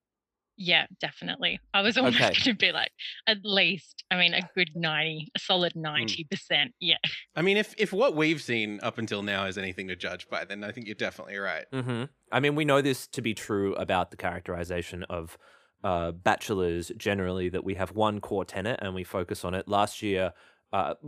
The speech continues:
Speaker 2: Lockie's characterization was largely focused around capital G, capital O going outside.
Speaker 3: Mm.
Speaker 2: Uh, to what
Speaker 3: Matt
Speaker 2: extent
Speaker 3: Agnew in the previous year was focused on, like, not going outside, I guess, being, like, a nerd.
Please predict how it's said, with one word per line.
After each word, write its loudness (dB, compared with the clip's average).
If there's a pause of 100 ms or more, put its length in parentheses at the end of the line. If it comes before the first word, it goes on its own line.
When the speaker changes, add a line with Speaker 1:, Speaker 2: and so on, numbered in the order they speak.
Speaker 2:
Lockie's 0
characterization 0
was -2 (200)
largely 2
focused -2
around 2
capital 0
G, 0
capital 0
O 0
going 0
outside. 0 (560)
Speaker 3:
Mm. 6
Speaker 2:
Uh, -2 (800)
to 0
what 4
Speaker 3:
Matt 8
Speaker 2:
extent 8
Speaker 3:
Agnew 6
in 4
the 2
previous 2
year 4
was 2
focused 0
on, 0
like, -2
not 0
going 2
outside, 2
I 4
guess, 2
being, 0
like, -2
a -2
nerd. 0